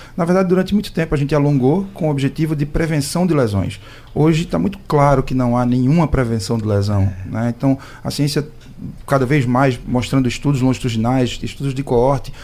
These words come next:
Speaker 1: mostrando que para a prevenção de lesão, só o alongamento é muito pouco. Então a gente substitui o alongamento pré-treino por um aquecimento pré-treino. Então o que é que eu faço? Alongamentos sim,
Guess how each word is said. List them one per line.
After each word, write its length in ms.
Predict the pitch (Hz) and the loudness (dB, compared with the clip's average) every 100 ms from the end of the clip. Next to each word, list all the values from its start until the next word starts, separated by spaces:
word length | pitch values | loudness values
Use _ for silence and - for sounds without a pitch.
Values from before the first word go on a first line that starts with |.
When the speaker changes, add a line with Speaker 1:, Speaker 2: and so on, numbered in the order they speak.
| - - | -8 -2
Speaker 1:
mostrando 360 | 180 214 202 | 0 0 0
que 200 | 220 202 - - - - | 0 -2 -2 -14 -20 -2
para 280 | 190 233 247 | 2 2 2
a 20 | |
prevenção 560 | - 156 135 120 131 123 | 2 2 2 0 0 0
de 60 | |
lesão, 520 | 120 110 110 120 165 - - - - - | 2 2 2 2 2 -2 -12 -20 -16 -6
só 300 | - 190 208 | 0 2 4
o 60 | |
alongamento 560 | 180 160 139 135 147 - | 4 2 2 2 0 -2
é 100 | 170 | -2
muito 240 | 170 175 - | 0 -2 -4
pouco. 420 | 117 101 - - - | -4 -4 -6 -10 -8
Então 180 | 156 | -4
a 40 | 156 | -4
gente 160 | 175 | -4
substitui 440 | - 143 - 143 208 | -4 -4 -4 0 2
o 60 | |
alongamento 480 | 196 160 135 123 120 | 2 2 2 2 0
pré-treino 480 | 127 110 117 131 151 | -2 -2 0 0 0
por 140 | 147 | 0
um 60 | 151 | -2
aquecimento 760 | 139 190 190 160 143 160 180 - | 0 -2 -2 0 2 2 0 0
pré-treino. 560 | 127 - 104 98 95 - - - | -2 -2 -2 -2 -2 -6 -14 -8
Então 140 | - 165 | -4 -2
o 20 | |
que 60 | |
é 20 | 175 | 0
que 60 | |
eu 60 | 160 | 0
faço? 380 | - 98 95 - | 0 -2 -2 0
Alongamentos 680 | 131 135 120 120 113 110 - | 2 4 4 2 0 -4 -2
sim, 380 | - 123 143 | 2 4 4